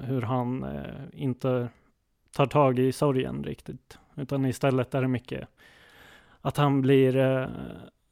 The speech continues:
eh, aggressiv och våldsam när någon tar upp det, liksom. Skriker mot folk och, och det går in bra på temat som just är, liksom, toxic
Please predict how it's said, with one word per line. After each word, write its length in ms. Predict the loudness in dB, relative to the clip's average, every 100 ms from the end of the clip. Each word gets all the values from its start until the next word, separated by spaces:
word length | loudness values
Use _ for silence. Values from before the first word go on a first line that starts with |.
| _ -4
eh, 300 | -2 0 -4 -6 -12 -14 -2
aggressiv 680 | 2 4 4 4 2 2 4
och 80 | 4
våldsam 640 | 2 2 -2 -2 -2 -6 -4
när 160 | 0
någon 400 | 2 2 -2 -6
tar 160 | -2 2
upp 220 | 2 -2
det, 100 | -8
liksom. 380 | -8 -8 -10 -14 -14 _ _ _ _ -14 -12 -14
Skriker 400 | -10 -8 -8 -10
mot 180 | -14 -14
folk 300 | -20 _ -12
och, 240 | -12 -12 _ -20 -20 -20 _ -18
och 300 | -6 -2 4
det 180 | 4 6
går 320 | 6 4 4
in 280 | 2 0 2
bra 220 | 2 0
på 120 | -2
temat 440 | 2 2 2 0
som 200 | -2 -2
just 220 | -2 -2 0
är, 180 | 0
liksom, 560 | -2 -8 -12 -10 -12 -8
toxic 440 | 0 0 -2 -8